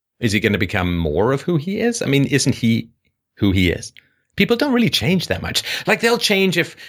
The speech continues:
if they really set their minds to it. And that's usually when there's a huge catastrophe in their life in some way. Like, they get sick or they can't sleep or, you know, something, like, they can't sleep for months or, like, something's just melting down and they have to, you know, have some grim, god-awful change.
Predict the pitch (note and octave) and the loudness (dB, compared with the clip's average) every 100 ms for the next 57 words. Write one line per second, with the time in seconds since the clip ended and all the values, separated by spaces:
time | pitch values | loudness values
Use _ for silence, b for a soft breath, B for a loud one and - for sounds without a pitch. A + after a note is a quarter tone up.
0 | B - D#3 F3 C#3+ C3 F3 A3+ G3 F3+ | B -4 -2 0 0 0 -2 0 2 0
1 | - D3 C3 A#2 A2 - E2 E2+ - C3+ | 0 -2 -2 0 -2 -4 -10 -12 -4 0
2 | C3+ D3 - C3+ A#2 A2 G2+ G2+ G#2 G2 | 2 0 0 0 0 -2 -2 -2 -2 -2
3 | - A2+ - - - A2+ - A2 A2 F#2+ | -2 -2 -2 -6 -2 -4 -2 -6 -4 -4
4 | F#2 F2+ F2+ F#2 F#2 F#2 F#2 F2 F#2 F#2 | -4 -4 -4 -2 -2 -2 -4 -2 -2 -2
5 | E2+ E2 F2 F#2 F#2 F2 F2 - F2 E2+ | -4 -4 -4 -4 -2 -4 -4 -4 -4 -6
6 | E2+ E2 E2+ E2+ - F#2 E2+ E2 D#2+ D#2+ | -6 -4 -6 -4 -4 -4 -4 -4 -6 -4
7 | G2 E2+ F2+ F#2+ F#2 F2 D#2+ B B B | -2 -2 -2 -2 -4 -6 -6 B B B
8 | F#2 E2+ - G2 G2 F2 - F2+ E2+ E2+ | -4 -4 -4 -4 -4 -4 -4 -4 -2 -2
9 | E2+ - F2 F2+ F#2+ - G#2+ G2+ F2+ E2 | -2 -2 -2 -2 -2 -2 -2 -2 -4 -4
10 | F2 F2 E2 E2+ E2 E2 E2 E2+ D#2+ E2 | -4 -4 -4 -4 -4 -2 -2 -2 -2 -4
11 | E2+ F2 D#2+ - G#2 D#2+ E2 - _ _ | -2 -2 -4 -6 -4 -2 -4 -10 _ _
12 | B B C#4 - - G2 F2 - F#2 F#2 | B B -8 -6 -2 -2 -4 -4 -2 -2
13 | F2 F2 F2+ F2 E2+ D#3 A#2+ | 0 0 -2 -4 -2 -2 -2